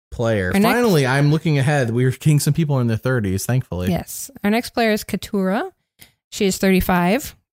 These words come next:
Speaker 2: from Saint Louis, Missouri.
Speaker 1: Mm, but she currently resides in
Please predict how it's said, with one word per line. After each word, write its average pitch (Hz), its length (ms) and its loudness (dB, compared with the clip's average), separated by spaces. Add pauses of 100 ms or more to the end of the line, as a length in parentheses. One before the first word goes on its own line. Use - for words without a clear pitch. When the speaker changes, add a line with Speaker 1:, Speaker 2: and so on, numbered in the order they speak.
(140)
Speaker 2:
from 233 200 2
Saint 254 380 0
Louis, 285 260 2
Missouri. 294 720 0 (140)
Speaker 1:
Mm, 117 280 0
but 123 140 0
she 139 120 0
currently 139 440 2
resides 131 480 2
in 117 380 2